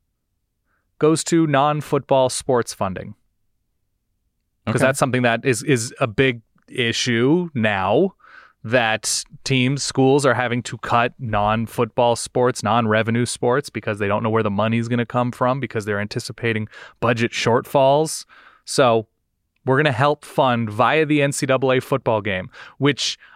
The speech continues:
Speaker 1: I think the, the demand and desire has reached probably critical mass at this point, that I think it's gonna do well. I think it's gonna do well, and to donate twenty dollars, twenty percent of every copy to non-revenue sports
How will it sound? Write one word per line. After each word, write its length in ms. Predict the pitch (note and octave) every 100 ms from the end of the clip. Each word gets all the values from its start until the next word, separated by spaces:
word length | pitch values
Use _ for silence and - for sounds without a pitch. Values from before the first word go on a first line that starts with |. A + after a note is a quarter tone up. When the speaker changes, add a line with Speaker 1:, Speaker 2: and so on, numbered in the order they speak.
| _
Speaker 1:
I 80 | B2+
think 300 | - D#3 D3+
the, 220 | D3 C3 A#2
the 120 | A#2+
demand 560 | A#2+ G#2+ A2+ C3 C3
and 100 | A#2+
desire 520 | A2 A2 A#2 A2+ G2+ G2
has 240 | G#2+ F#2+
reached 500 | A#2 A#2 - - -
probably 480 | - C3+ F#3 D#3+ C3
critical 460 | - D3 D3 C3+
mass 360 | A#2 A#2 C#3 -
at 80 | -
this 160 | F#2+
point, 520 | - - - - - - _ _ _ _ _
that 100 | A#2
I 80 | A2+
think 240 | A2+ F3+ F#3
it's 120 | -
gonna 180 | F#3+ D#3+
do 220 | B2+ E3
well. 480 | D3 C#3 - - _ _ _
I 100 | G#2+
think 360 | A2 - A3+ A3
it's 140 | A#3+
gonna 200 | - G#3+
do 200 | F#3+ F#3+
well, 420 | F3 A#2 G#2+ G#2+ - _ _ _ _ _ -
and 220 | B2 A2+
to 80 | B2
donate 360 | B2+ C3+ C3 -
twenty 280 | - C#3
dollars, 380 | D3 B2+ G2 G#2+
twenty 340 | - F#3+ G#3 A#3
percent 540 | G#3+ G3 - A#2+ -
of 180 | C#3+ C#3 -
every 440 | D#3+ F3 F3 F#3+
copy 540 | - D3+ B2 G2 G2+ - _ _ _ -
to 100 | C3+
non-revenue 640 | B2+ C3+ C3 B2 A#2 A#2
sports 720 | A2+ - A#2 F2+ - - -